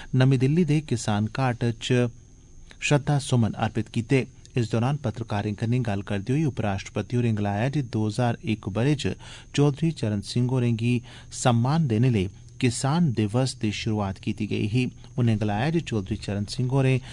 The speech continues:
करसानें लेई अपना जीवन समर्पित करी दित्ता। प्रधानमंत्री नरेंद्र मोदी होरें बी साबका प्रधानमंत्री चौधरी चरण सिंह होरें गी श्रद्धांजलि भेंट कीती।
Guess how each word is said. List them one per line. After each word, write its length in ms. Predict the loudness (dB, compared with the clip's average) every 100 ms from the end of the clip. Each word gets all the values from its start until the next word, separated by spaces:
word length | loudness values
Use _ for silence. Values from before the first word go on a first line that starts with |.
| -16 -6 -2
करसानें 800 | -2 0 0 2 4 6 6
लेई 280 | 4 2 0 -2
अपना 380 | -4 -2 -2
जीवन 440 | -2 0 0 2 -2
समर्पित 580 | -2 0 0 0 -6 -6
करी 160 | -4
दित्ता। 360 | -2 0 0 0 -6 -10 -2
प्रधानमंत्री 640 | 0 2 0 -2 -2 -2
नरेंद्र 400 | 0 2 0 0
मोदी 340 | -2 -2 -2 -2
होरें 260 | 0 2
बी 220 | 2 0 -2 -12 -10
साबका 420 | -2 0 0 -2
प्रधानमंत्री 800 | -2 -2 0 0 -2 -2 0 0
चौधरी 520 | 0 0 0 2 0 0
चरण 340 | -2 -2 -2
सिंह 420 | -4 0 2 2 -2 -2
होरें 200 | 0 2
गी 200 | 0 -2 -8 -14
श्रद्धांजलि 520 | -6 -4 0 0 0
भेंट 260 | 0 0 0
कीती। 420 | 0 0 0 -2